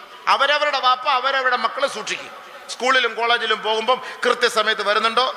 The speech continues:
വൈകിട്ട് വീട്ടിൽ കൃത്യസമയത്ത് എത്തുന്നുണ്ടോ? ഈ കുട്ടികളെ ഈ രാത്രി വൈ-, സന്ധ്യാസമയത്ത് കഴിഞ്ഞാൽ നിങ്ങൾ അവരെ ബ-, ബസ് സ്റ്റാൻഡിലും വെയിറ്റിംഗ് ഷെഡിലും ഒന്നും ഇരിക്കാൻ സമ്മതിക്കരുത്. അവനൊക്കെ ഇങ്ങനെ മറ്റേ സാമാനം അടിച്ചുകൊണ്ട് അങ്ങനെ കിറുങ്ങി കിറുങ്ങി അങ്ങ് ഇരിക്കും, അറിയില്ല, അങ്ങനെ ഇരിക്കുകയാണ്. അവൻ ദുബായിൽ പറക്കുന്ന ഇറങ്ങുമായിരിക്കും അവന്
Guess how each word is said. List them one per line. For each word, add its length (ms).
വൈകിട്ട് 320
വീട്ടിൽ 320
കൃത്യസമയത്ത് 540
എത്തുന്നുണ്ടോ? 460
ഈ 40
കുട്ടികളെ 640
ഈ 100
രാത്രി 380
വൈ-, 240
സന്ധ്യാസമയത്ത് 840
കഴിഞ്ഞാൽ 480
നിങ്ങൾ 240
അവരെ 380
ബ-, 120
ബസ് 320
സ്റ്റാൻഡിലും 500
വെയിറ്റിംഗ് 320
ഷെഡിലും 280
ഒന്നും 120
ഇരിക്കാൻ 260
സമ്മതിക്കരുത്. 640
അവനൊക്കെ 340
ഇങ്ങനെ 180
മറ്റേ 260
സാമാനം 400
അടിച്ചുകൊണ്ട് 320
അങ്ങനെ 320
കിറുങ്ങി 420
കിറുങ്ങി 200
അങ്ങ് 120
ഇരിക്കും, 240
അറിയില്ല, 380
അങ്ങനെ 480
ഇരിക്കുകയാണ്. 360
അവൻ 80
ദുബായിൽ 400
പറക്കുന്ന 420
ഇറങ്ങുമായിരിക്കും 440
അവന് 200